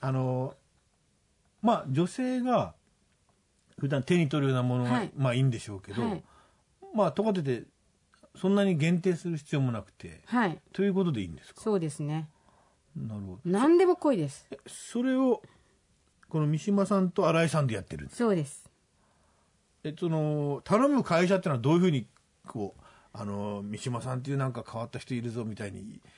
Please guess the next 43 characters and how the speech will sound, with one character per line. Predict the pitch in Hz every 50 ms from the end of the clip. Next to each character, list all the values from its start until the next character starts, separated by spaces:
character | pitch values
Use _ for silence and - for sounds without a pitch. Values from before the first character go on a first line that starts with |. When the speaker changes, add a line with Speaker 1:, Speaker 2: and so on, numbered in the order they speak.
| - _ _ _ _
Speaker 1:
探 | - - 131 127 -
し | - -
て | -
く | 95 95
る | 80 76
ん | 69
で | - -
す | - -
か？ | _ 165 _ _ _ _ _ _ _ _ _ _ _ _ _ _ _ _ _ _
Speaker 2:
あ | - 220
の、 | 240 233 233 233
そ | - - 311
の、 | 311 311 302
今 | - 294 330 339 311
や | 262 233
っ | 220 -
て | - 220
る | 208 202
企 | - - 208 220
業 | 214 208 185
さ | - - 165
ん | 160 156 156
は、 | 175 214 226 220 190
Speaker 1:
は | 175 -
い。 | 196
Speaker 2:
ま | 226 220
あ、 | 190 - _ _ _ _
私 | - 208 - 214
の | 208 202 190 185 185 - _ _ -
知 | - - - 190
り | 185 190
合 | 190 190
い | 185
が | 185 175
い | - 185
ま | 185 190 175
し | - - -
て、 | - - 202 196 180 147 - _ _ _ _ _ _
ず | - 214 226
っ |
と | 220 _ _ 240 240
そ | 233 - 247
の、 | 240 233 233